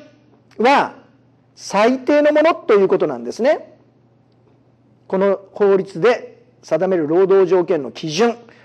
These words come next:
これは最低のものであると。これを常にね、胸に入れとかないといけません。まあ、特に重要なものは私、丸を打ちますんでね。最低なんだと。ですから、労働関係の当事者は、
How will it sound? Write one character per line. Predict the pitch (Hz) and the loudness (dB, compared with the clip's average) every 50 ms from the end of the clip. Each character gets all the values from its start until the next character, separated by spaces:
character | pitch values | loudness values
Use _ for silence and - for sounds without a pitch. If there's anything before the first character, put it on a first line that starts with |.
| _ _ | _ _
こ | - - 185 | -4 0 0
れ | 196 180 | 2 2
は | 190 254 269 - - - - - - | 4 2 2 0 -2 -6 -16 -20 -20
最 | _ - - 185 226 294 285 294 | _ -10 -4 0 0 0 0 0
低 | - 320 311 302 | 0 2 2 4
の | 302 302 | 4 4
も | 302 285 | 4 4
の | 294 277 | 4 4
で | 339 349 | 4 2
あ | - - - - 151 | 2 0 0 -2 0
る | 147 - | -2 -2
と。 | - - - - - _ _ _ _ _ _ | -4 -6 -8 -8 -12 _ _ _ _ _ _
こ | - 285 | -2 0
れ | 294 359 | 2 2
を | 370 - | 2 0
常 | - 240 214 208 | 0 0 0 0
に | 185 151 156 | 0 0 0
ね、 | 214 247 | 0 0
胸 | 214 185 190 196 185 | 0 0 0 0 0
に | 185 180 | 0 -2
入 | 165 160 | -2 0
れ | 180 175 | -2 -2
と | 175 175 | -2 -2
か | 180 180 | -2 -2
な | 190 220 | -2 -2
い | 240 | -2
と | 269 | -4
い | 220 | -4
け | 170 | -6
ま | 143 123 | -8 -10
せ | - 131 | -12 -16
ん。 | - - _ _ | -20 -20 _ _
ま | - 311 | -2 0
あ、 | |
特 | 311 359 339 415 349 | 0 2 2 2 2
に | 240 | 2
重 | 165 208 233 240 | 0 0 0 2
要 | 240 240 | 2 2
な | 240 240 | 2 2
も | 233 233 | 2 2
の | 220 180 | 2 4
は | 156 | 2
私、 | 165 185 175 - 180 | 2 2 -2 -4 -4
丸 | 143 147 151 160 196 202 | -4 -2 0 2 2 2
を | 202 202 | 2 2
打 | 202 | 2
ち | 202 208 202 | 0 -2 -2
ま | 196 185 | -2 -4
す | - 175 | -4 -8
ん | 117 | -14
で | 110 - | -12 -10
ね。 | 135 180 208 - - _ _ _ _ _ _ _ _ _ _ _ _ _ _ _ | -10 -10 -10 -10 -14 _ _ _ _ _ _ _ _ _ _ _ _ _ _ _
最 | - - 131 131 180 214 214 | -16 -8 -4 -2 -2 -2 0
低 | - 269 285 277 | 0 0 2 2
な | 302 311 | 2 2
ん | 285 214 | 2 0
だ | 143 104 | -2 -4
と。 | - - - - _ _ _ _ _ _ _ _ _ _ _ _ _ _ _ _ _ _ - | -6 -10 -20 -20 _ _ _ _ _ _ _ _ _ _ _ _ _ _ _ _ _ _ -4
で | 247 311 | -4 -2
す | 302 | 0
か | - 214 | 2 2
ら、 | 214 208 | 2 4
労 | 214 269 302 | 2 2 2
働 | 285 320 294 | 2 0 2
関 | 311 311 320 311 | 2 2 2 2
係 | 269 277 | 2 2
の | 214 190 | 0 0
当 | - 247 269 277 254 | 0 0 0 0 0
事 | 202 | 0
者 | - 208 175 | 0 2 2
は、 | 190 220 185 123 - | 4 2 2 0 -4